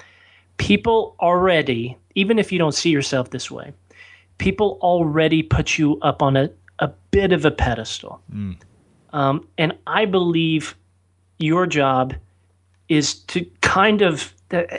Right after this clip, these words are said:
Speaker 1: not in a negative way, but kind of beat yourself down a little bit to remind them that, "Look,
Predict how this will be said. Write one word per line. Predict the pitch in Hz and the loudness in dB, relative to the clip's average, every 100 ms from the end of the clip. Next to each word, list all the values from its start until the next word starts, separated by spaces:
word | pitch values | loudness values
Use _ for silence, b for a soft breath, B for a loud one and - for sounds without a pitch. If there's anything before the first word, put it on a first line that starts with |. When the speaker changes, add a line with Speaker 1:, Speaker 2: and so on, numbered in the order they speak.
| - | -2
Speaker 1:
not | 185 214 262 | 0 2 2
in | 170 | 2
a | |
negative | 143 170 247 247 147 | 2 2 0 -2 0
way, | 131 127 | -2 -2
but | 156 | -4
kind | - - 277 | -4 -2 -2
of | 147 - | -4 -2
beat | 190 - | -4 -2
yourself | 180 - 180 156 - | -2 0 -2 -2 -2
down | 156 196 | 0 2
a | 180 | 2
little | 151 139 | 0 0
bit | 143 143 - | -2 -4 -2
to | 175 | 0
remind | 160 131 139 147 202 226 185 135 | 2 2 2 2 0 0 0 0
them | 127 123 131 135 B B B B B | 0 0 -2 -6 B B B B B
that, | 151 160 | -4 -2
"Look, | 160 208 143 - | 0 0 -2 -8